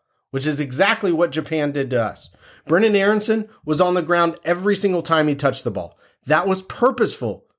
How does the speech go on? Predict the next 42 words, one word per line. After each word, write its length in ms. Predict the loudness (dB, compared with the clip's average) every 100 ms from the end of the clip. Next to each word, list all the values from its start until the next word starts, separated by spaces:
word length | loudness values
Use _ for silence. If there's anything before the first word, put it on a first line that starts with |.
| -2
from 200 | 0 0
Japan. 400 | -4 -6 -10 -12 _ _ 0
They 120 | 2
weren't 440 | 2 2 2 2 2
going 220 | 2 4
to 80 | 4
let 200 | 2 2
him 200 | -2 -2
beat 240 | -2 -4
them. 200 | -8 -18 _ _ _ _ -4
They 100 | -2
completely 880 | 0 -2 0 2 2 2 0 0 -8 _
took 200 | -4 0
him 100 | 2
out 140 | 4 2
of 80 | 0
the 80 |
game. 260 | 0 0 -2 -8 -18
Same 300 | -2 2 4
with 180 | 2 0
Luca 300 | 0 2 2
De 180 | 2 4
La 120 | 2
Torre. 360 | 2 0 0 -2 -18 -2
He 100 | 2
was 180 | 2
consistently 920 | 0 -2 0 0 -2 -2 0 -2 0 0
bodied 420 | 2 2 2 2
off 180 | 2 0
the 80 |
ball 360 | -2 2 0 -2 -8
and 120 | -6
could 140 | -2 0
never 300 | 2 2 2
get 220 | 0 -2
two 140 | -4
yards 360 | 0 4 4 2
to 80 | -6
play 200 | 0 2
his 140 | 2
attacking 440 | 0 -2 -2 -2 -6
style. 440 | -4 -4 -6 -16